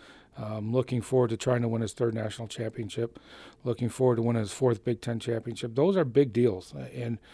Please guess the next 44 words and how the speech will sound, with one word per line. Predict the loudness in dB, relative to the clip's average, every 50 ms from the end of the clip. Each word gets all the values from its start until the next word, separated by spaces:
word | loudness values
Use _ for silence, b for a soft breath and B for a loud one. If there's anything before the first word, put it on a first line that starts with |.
| B B B B B B -6
and | -4 -2 -2
a | -2
guy, | 2 4 4 6 6 6 4
what | 4 0 -4 -10 -8 -8 -8
is | -8 -10 -12
it, | -10
hundred | -8 -4 -2 0 0 0 0
and | -2 -4 -2
one | 0 0 2 2 0
and | 0 -2 -4 -6 -8
two, | -4 0 2 2 2 0 -2 -6 _ b b b b b b b b b b b b b -14 -10
um, | -8 -8 -6 -6 -6 -8 -8 -6 0
these | 2 2 2 2 0
things | 0 2 2 2 4
just | 4 2 4 4
don't | 2 0 0 0
happen. | -2 -4 -6 -8 -10 -16 -18 -18 -16
So | -10 -4 -2 0 0
what | 2 4 6 6 6
he's | 6 6 4 2 2 2
doing | 4 6 6 6 6
is | 4 4 2 2 4
relevant, | 4 6 6 6 4 2 -2 -6 -6
and | -2 2
it | 4 6
is | 6 6 6
important, | 4 0 -2 0 4 6 6 6 4 0 -4 -8 -6 -6
and | -6 -2
it | 0 0
is | 0 0 0
special. | 0 2 2 2 2 0 -8 -10 -14 _ b b b b b b b b b b -4
And | -2 4 6
that's | 8 8 6 6 4
the | 0 2
biggest | 4 6 6 6 4 2 2
thing | 0 0 0
we're | 0 -2
trying | -2 -2 -2 -2 -2
to | -4
keep | -4 -4 -6 -4 -2
him | -4 -4 -4
focused | -4 -4 -6 -6 -4 -6 -10 -8 -6 -4
on. | -2 -2 -2 -2
And, | -2 -4 -4